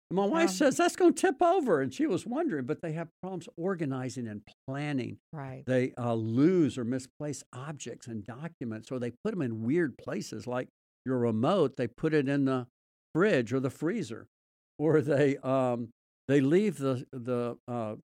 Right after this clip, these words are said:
Speaker 1: stove on or the, uh, eye of the, um, the stovetop on. And so this could be quite dangerous,
Speaker 2: Or
Speaker 1: uh,
Speaker 2: they
Speaker 1: eventually.
Speaker 2: become confused in, you know, driving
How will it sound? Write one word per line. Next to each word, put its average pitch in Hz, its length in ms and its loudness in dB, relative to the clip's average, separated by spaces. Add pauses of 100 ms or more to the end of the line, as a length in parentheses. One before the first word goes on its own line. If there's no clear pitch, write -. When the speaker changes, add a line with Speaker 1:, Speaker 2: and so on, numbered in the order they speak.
Speaker 1:
stove 175 500 0
on 107 320 0
or 117 140 -2
the, 127 200 -4 (140)
uh, 107 320 -4
eye 131 200 -4
of 139 220 -6
the, 117 260 -8
um, 110 440 -12 (100)
the 113 60 -8
stovetop 123 680 -10
on. 110 220 -12 (400)
And 127 100 -2
so 143 160 0
this 175 160 -2
could 185 180 -4
be 147 180 -4 (100)
quite 151 380 -6
dangerous, 135 580 -4
Speaker 2:
Or 202 140 2
Speaker 1:
uh, 214 40 4
Speaker 2:
they 220 100 0
Speaker 1:
eventually. 208 200 0
Speaker 2:
become 202 240 -6
confused 208 880 -6
in, 170 320 -10 (500)
you 247 100 -4
know, 190 240 0
driving 208 880 -2